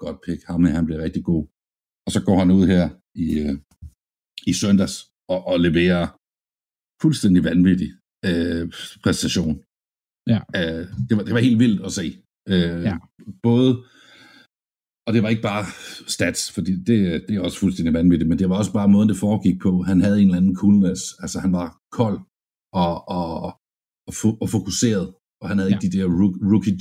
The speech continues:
Speaker 1: jitters, altså, hvor de... Øh, han fumbler en gang i løbet af kampen, men bolden bliver ikke mistet, men, men du ved, der er ikke noget sådan... Ja, han kører bare på og bliver ved
Speaker 2: Jamen, og han
Speaker 1: og ved
Speaker 2: er,
Speaker 1: og ved.
Speaker 2: han er sådan lidt,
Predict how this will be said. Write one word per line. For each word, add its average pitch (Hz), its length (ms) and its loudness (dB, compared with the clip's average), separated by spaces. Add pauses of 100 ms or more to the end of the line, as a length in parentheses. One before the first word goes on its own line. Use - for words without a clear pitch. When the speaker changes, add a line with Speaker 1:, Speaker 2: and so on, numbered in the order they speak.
Speaker 1:
jitters, 95 440 -2
altså, - 240 -4
hvor 87 160 4
de... 82 160 2 (960)
Øh, 87 380 -4
han 113 140 2
fumbler 117 380 2
en 101 220 2
gang 90 220 0
i 90 40 4
løbet 92 220 2
af 87 80 -4
kampen, 90 460 -2 (100)
men 92 380 2 (140)
bolden 92 220 2
bliver 87 140 2
ikke 90 60 4
mistet, 92 360 2
men, 90 260 -4
men 82 340 -2
du 90 80 2
ved, 90 100 2
der 92 60 -4
er 95 100 -2
ikke 98 160 2
noget 101 160 4
sådan... 90 420 2 (260)
Ja, 92 160 -2 (420)
han 98 120 -2
kører 110 160 2
bare 92 160 -4
på 107 140 -4 (560)
og 98 80 -8
bliver 92 160 -2
ved - 60 0
Speaker 2:
Jamen, 104 120 2
og 107 60 -2
han 123 100 2
Speaker 1:
og - 40 0
ved 87 60 0
Speaker 2:
er, - 40 4
Speaker 1:
og 143 60 2
ved. 127 60 0
Speaker 2:
han 123 100 4
er 135 100 2
sådan 147 180 2
lidt, 147 180 2